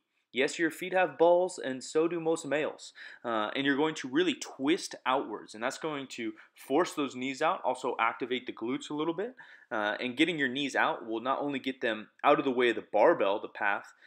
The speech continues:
uh, but it'll also allow you to use your legs a little bit better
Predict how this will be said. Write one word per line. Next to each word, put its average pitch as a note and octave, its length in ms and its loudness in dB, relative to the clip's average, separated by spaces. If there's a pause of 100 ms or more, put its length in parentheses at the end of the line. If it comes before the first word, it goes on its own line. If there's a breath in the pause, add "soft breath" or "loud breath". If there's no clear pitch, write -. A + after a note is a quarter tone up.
(220 soft breath)
uh, G2+ 260 -4
but A2 140 -4
it'll B2 120 6
also C3 500 4 (220)
allow B2+ 140 2
you C3+ 120 4
to B2 40 -2
use B2+ 240 -2
your A2+ 80 0
legs A#2 300 2
a B2 40 -8
little A#2+ 160 -2
bit A2 140 -2
better G#2+ 320 2